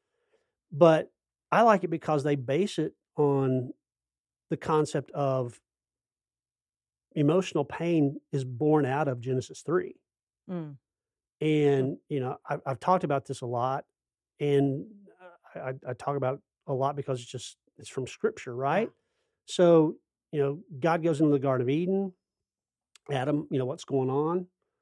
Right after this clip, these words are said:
Speaker 1: Uh, where are you?" He says, "Well, I was ash-, I was afraid, I was ashamed,
Speaker 2: Yeah.
Speaker 1: and so I hid,"
Speaker 2: And
Speaker 1: right?
Speaker 2: I
Speaker 1: So
Speaker 2: hid.
Speaker 1: fear, shame, and isolation.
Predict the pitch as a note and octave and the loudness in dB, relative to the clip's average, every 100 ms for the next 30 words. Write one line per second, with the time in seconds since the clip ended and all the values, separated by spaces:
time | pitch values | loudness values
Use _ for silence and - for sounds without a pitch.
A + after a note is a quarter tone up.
0 | _ _ - C3 C3 B2+ C3+ D3+ D#3+ F3+ | _ _ -10 -6 -4 -2 0 0 0 0
1 | F#3+ - B2+ C3 C3+ C3 - C#3+ C#3 B2 | 0 -4 -8 -4 -2 -4 -4 -4 -4 -8
2 | A#2+ - C#3 C3 B2+ - C3 C#3+ F#3+ - | -12 -10 -8 -6 -6 -4 -4 -2 -4 -6
3 | C#3 C3+ B2 - C#3 C3+ D#3+ F3 _ - | -8 -8 -8 -6 -4 -2 -2 -4 _ -18
4 | D3 D#3 C#3 - C#3 B2+ F#3 E3 A#2+ C3 | -16 -8 -8 -2 -2 0 2 2 0 -4
5 | E3+ - E3+ D3 D3+ C#3 C3+ C3+ B2 - | -4 -6 -8 -6 -6 -4 -4 -2 -6 -8
6 | C#3 D#3+ G3 - - | -6 -4 -4 -8 -20